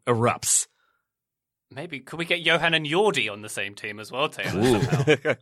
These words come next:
Speaker 2: <laughs> That would be fun, wouldn't it?
Speaker 1: I feel like we're, and maybe, and then both of them enter, like, a polyamorous relationship with Joe, and it's Johan, Jordi, Joseph. Can that be the name of the, of the unit? I like that plan too.
Speaker 2: Her boy, yeah.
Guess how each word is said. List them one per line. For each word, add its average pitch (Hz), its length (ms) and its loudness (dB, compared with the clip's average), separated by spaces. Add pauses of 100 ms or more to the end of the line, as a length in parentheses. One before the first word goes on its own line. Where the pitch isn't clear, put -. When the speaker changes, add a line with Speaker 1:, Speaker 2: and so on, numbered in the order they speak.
Speaker 2:
<laughs> - 180 -20
That 127 100 -2
would 180 80 -6
be 120 80 -10
fun, - 300 -14
wouldn't 127 240 -10
it? - 40 -14
Speaker 1:
I - 60 -4
feel 202 140 4
like 233 100 6
we're, 180 120 10
and 143 220 4
maybe, 147 320 6
and 127 140 4
then 127 120 6
both 127 280 4
of 113 140 0
them 123 440 4
enter, 113 680 4
like, 104 160 0
a 104 80 4
polyamorous 110 580 2
relationship 113 460 0
with 117 100 -8
Joe, 120 340 4
and 123 120 0
it's 101 100 -2
Johan, 110 380 4
Jordi, 104 360 4
Joseph. 110 600 -2 (140)
Can 120 120 0
that 117 140 2
be 135 80 4
the 131 120 4
name 139 200 2
of 139 100 4
the, - 340 4
of - 80 6
the 143 100 4
unit? 160 340 6
I 120 80 2
like 123 180 4
that 104 140 0
plan 101 180 2
too. 80 220 -4 (580)
Speaker 2:
Her 233 140 4
boy, 110 400 0 (120)
yeah. 139 200 2